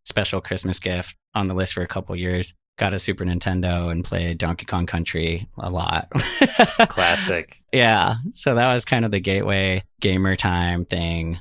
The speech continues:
Speaker 1: Pretty much been a gamer ever since, except for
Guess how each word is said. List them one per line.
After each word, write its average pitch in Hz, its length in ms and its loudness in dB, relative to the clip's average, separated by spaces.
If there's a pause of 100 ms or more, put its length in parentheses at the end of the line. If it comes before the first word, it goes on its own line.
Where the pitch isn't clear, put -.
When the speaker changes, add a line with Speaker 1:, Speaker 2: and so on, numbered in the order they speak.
(220)
Speaker 1:
Pretty 190 240 0
much 190 280 2
been 135 160 4
a 117 40 2
gamer 113 280 2
ever 101 180 0
since, 92 380 0
except - 320 -6
for 95 260 -2